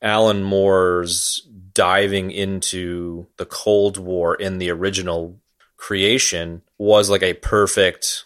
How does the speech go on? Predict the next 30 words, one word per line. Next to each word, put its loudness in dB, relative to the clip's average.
a -6
perfect 2
place 0
to -6
set 0
a -2
story 2
at -2
the -6
time 0
that 0
it -4
came -4
out. 0
And 2
it -6
dealt 4
with, 0
like, 0
U 0
S 2
society -2
during 2
the 0
Cold 2
War, 2
during 0
the, 0
like, 0
nuclear -4